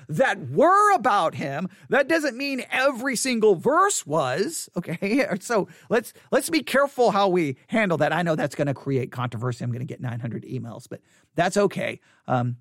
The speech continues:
you can, you can disagree. That's fine. You go along with, you can go with your form of hermeneutics. I just, I, I just think there's a problem there. But okay, Berean Study Bible. "Nevertheless,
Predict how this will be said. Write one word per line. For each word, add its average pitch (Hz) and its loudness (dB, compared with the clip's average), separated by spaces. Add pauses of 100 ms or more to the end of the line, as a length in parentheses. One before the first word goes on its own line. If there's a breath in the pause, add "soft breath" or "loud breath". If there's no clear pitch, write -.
you 131 -2
can, 135 -2
you 135 0
can 151 -2
disagree. 120 -4
That's 120 -6
fine. 131 -8
You 139 -4
go 165 0
along 170 2
with, - -8
you 160 0
can 160 -4
go 135 -2
with 165 -2
your 185 0
form 143 -2
of 120 -6
hermeneutics. 120 -6 (340 soft breath)
I 131 -4
just, - -4 (480)
I, 113 -4
I 117 -4
just - -6
think 113 -6
there's 107 -6
a 101 -8
problem 110 -6
there. - -16
But 147 -4
okay, - -4 (140)
Berean 170 0
Study 143 0
Bible. - -12 (420 soft breath)
"Nevertheless, 277 4